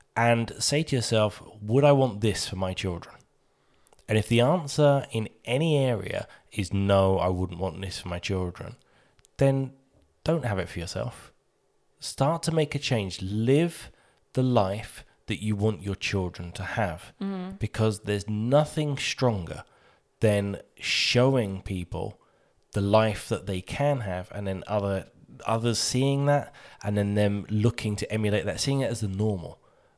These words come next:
Speaker 1: ultimately. So whatever it is, if you're a smoker and you don't want your children to smoke, then the only way to really assist in that is to not smoke.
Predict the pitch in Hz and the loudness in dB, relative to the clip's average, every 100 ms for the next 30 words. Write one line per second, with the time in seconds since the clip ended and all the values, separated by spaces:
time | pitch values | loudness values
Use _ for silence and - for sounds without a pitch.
0 | - 98 95 95 73 78 - _ _ - | -2 -2 -2 -8 -10 -12 -14 _ _ 0
1 | 120 117 120 127 147 151 151 123 87 87 | 2 6 6 6 4 4 4 2 0 -2
2 | 98 101 98 95 - 120 123 127 113 113 | -4 0 0 0 2 2 4 0 2 2
3 | 113 95 107 - 113 110 104 104 - 120 | 0 -2 -4 0 0 0 -6 -6 0 2
4 | 131 - - - _ - 120 117 120 - | 2 -2 -18 -20 _ 0 2 2 0 0
5 | 127 151 156 151 139 135 98 87 - _ | 2 2 2 0 2 2 0 -6 -12 _
6 | _ _ - 101 98 117 131 131 104 - | _ _ -4 -2 2 2 2 2 0 -2
7 | - 123 - 135 139 160 - - - - | -4 -4 -2 0 2 -2 -2 -10 -8 -4
8 | 104 101 - - 113 85 - | -2 0 -2 -2 0 -2 -6